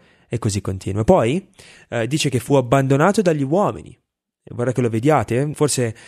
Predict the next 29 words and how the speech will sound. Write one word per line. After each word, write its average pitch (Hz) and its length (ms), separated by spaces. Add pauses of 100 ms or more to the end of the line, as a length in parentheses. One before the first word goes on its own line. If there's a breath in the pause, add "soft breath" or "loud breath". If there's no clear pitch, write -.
(200 loud breath)
eh, 107 360
non 120 200
è 143 80
così 113 180
semplice 123 480
come 110 160
sembra. 101 500
Abbandonato 123 640
dagli 123 180
uomini, 123 520
non 165 240
in 165 80
un 127 80
senso 113 260
generale, 101 500
che 107 80
sarebbe 120 300
Ben 117 180
Adam, 123 600 (680 soft breath)
Ben 113 220
Adam 117 400
che 110 100
significa 113 320
uomo 110 640 (280)
in 104 80
generale. 101 580 (240 loud breath)
Questo 156 220
è 131 60
Ben 131 320